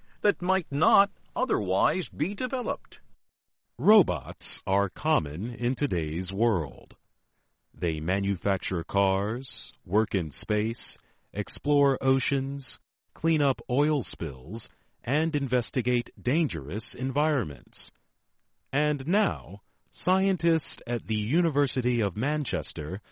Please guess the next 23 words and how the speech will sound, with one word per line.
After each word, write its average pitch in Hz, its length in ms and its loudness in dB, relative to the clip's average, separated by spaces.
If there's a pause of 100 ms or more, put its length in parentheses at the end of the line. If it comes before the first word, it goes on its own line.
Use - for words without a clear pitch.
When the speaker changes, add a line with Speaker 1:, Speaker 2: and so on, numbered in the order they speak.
(200)
Speaker 2:
are 143 140 0
using 151 420 2
a 131 120 2
robot 120 680 0 (320)
as 127 160 0
a 160 80 4
laboratory 147 760 2
partner. 76 500 -2 (960)
The 143 100 4
researchers 95 720 0
at 90 140 0
the 87 120 -2
university 82 760 -2
created 143 560 4
the 90 80 0
robot 80 640 -2
in 110 180 -2
two 143 220 -2
thousand 87 560 0
nine 101 500 -2 (400)
and 160 240 0
named 87 300 0
it 120 160 2